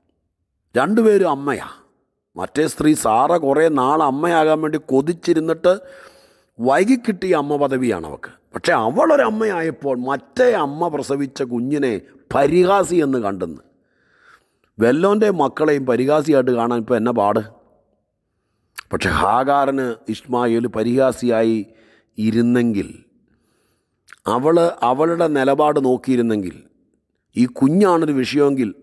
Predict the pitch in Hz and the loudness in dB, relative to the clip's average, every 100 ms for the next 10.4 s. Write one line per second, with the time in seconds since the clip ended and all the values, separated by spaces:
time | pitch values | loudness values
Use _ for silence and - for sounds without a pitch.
0 | - 104 127 135 104 67 _ _ _ 107 | -8 -2 0 2 -2 -4 _ _ _ -10
1 | 131 151 139 127 123 120 117 110 110 117 | -8 -2 -2 2 2 2 0 -2 0 -2
2 | 107 101 92 92 85 80 - 85 120 165 | -2 -2 -2 -4 -6 -10 -10 -4 0 2
3 | 160 147 117 107 87 78 - _ 87 104 | 2 2 0 -2 -4 -8 -16 _ -6 -4
4 | 107 92 90 87 78 - - 80 107 98 | -2 -2 -2 -4 -8 -12 -12 -6 -4 -2
5 | 98 98 117 143 147 135 117 113 120 120 | -2 -2 0 0 0 0 -2 -2 -2 -2
6 | 120 117 117 92 95 101 - - _ _ | -2 -2 0 -2 -2 -2 -4 -12 _ _
7 | _ _ _ _ _ _ _ _ _ - | _ _ _ _ _ _ _ _ _ -4
8 | 98 98 110 120 104 95 - 92 - 90 | 0 0 2 0 0 -2 -2 -2 0 0
9 | 95 101 104 101 95 - 92 90 87 87 | 0 0 0 0 -2 -6 -8 -4 -4 -6
10 | 87 78 73 - | -8 -12 -16 -20